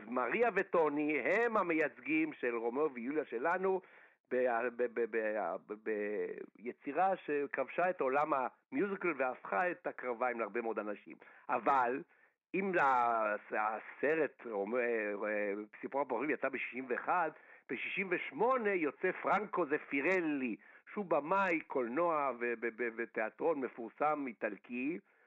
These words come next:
הוא מגייס את נינו רוטה. נינו רוטה הוא המלחין שכמעט כתב את כל המוזיקה לסרטי פליני, מלחין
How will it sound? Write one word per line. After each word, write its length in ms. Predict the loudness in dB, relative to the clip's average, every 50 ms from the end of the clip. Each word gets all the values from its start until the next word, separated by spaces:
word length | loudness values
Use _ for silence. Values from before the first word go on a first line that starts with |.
| -20 -20 _ _ _ -2
הוא 140 | 0 2
מגייס 380 | 2 4 4 4 4 4 2 2 0 -2
את 120 | -2 0
נינו 300 | 0 0 0 2 2 2 2 2
רוטה. 380 | 2 2 2 -2 _ -4 -4 -2
נינו 260 | -2 -2 0 0 2
רוטה 280 | 2 0 0 0 0
הוא 140 | 0 2 2
המלחין 380 | 2 0 0 -2 -2 -4 -6 -6 -6
שכמעט 380 | -10 -10 -8 -6 -4 -4 -4 -4
כתב 260 | -6 -6 -4 -4 -4 -4
את 100 | -6 -4
כל 200 | -2 0 2 2
המוזיקה 360 | 2 0 -2 -4 -2 -4 -2
לסרטי 480 | -4 -4 -4 -6 -10 -6 -2 -4 -4
פליני, 720 | -2 -2 -2 -2 -2 0 0 0 0 0 0 0 0 -2 -2 -6 _ -20 -20 -20 -20 -20 _ _ _ -6
מלחין 540 | -4 -2 -2 -2 -2 -2 -2 -2 -2 -6